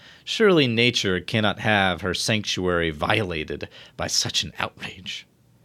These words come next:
And so the text contains a most passionate argument against the fiction that by giving them access to natural beauty, you may restrain the wickedness,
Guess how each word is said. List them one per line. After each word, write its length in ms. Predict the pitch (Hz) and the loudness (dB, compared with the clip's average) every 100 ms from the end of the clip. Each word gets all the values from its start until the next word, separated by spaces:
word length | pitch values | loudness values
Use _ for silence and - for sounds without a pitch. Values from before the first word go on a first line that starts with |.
| _ _ _ _ _ _ _ _ _ - | _ _ _ _ _ _ _ _ _ -4
And 120 | 120 | 2
so 140 | 156 | 4
the 100 | 139 | 4
text 520 | - 175 - - - - _ _ - - - | 0 -4 -4 -6 -10 -14 _ _ -16 -14 -4
contains 600 | - 139 175 156 160 156 - | -2 2 2 4 4 2 2
a 120 | 139 | 2
most 600 | 135 160 160 - - - | 4 6 6 4 -2 -8
passionate 640 | - 143 - 143 135 127 - | -2 2 2 2 0 -2 0
argument 560 | 110 117 113 113 110 - | 0 2 2 0 -2 -4
against 640 | 104 92 113 135 107 - | -8 -4 -2 0 -2 -4
the 140 | 101 | -4
fiction 560 | - 123 - 104 82 80 - - | 0 -2 0 -2 -2 -6 -12 -4
that 120 | - 110 | -2 2
by 120 | 123 | 2
giving 320 | 127 147 147 | 2 2 2
them 160 | 123 98 | 0 -2
access 520 | 123 - 123 113 - | -4 0 0 2 -4
to 120 | - | -4
natural 400 | 92 104 - 98 | -2 -2 -2 -6
beauty, 500 | 92 170 180 165 156 - _ _ | -4 -4 -2 -4 -6 -12 _ _
you 140 | - 123 | -4 -2
may 140 | 113 | 0
restrain 720 | 110 107 - 113 107 101 98 | 0 -2 -2 -2 -2 -2 -4
the 80 | 92 | -4
wickedness, 800 | 90 90 - - 123 - - - | -2 -4 -6 -14 -16 -12 -12 -14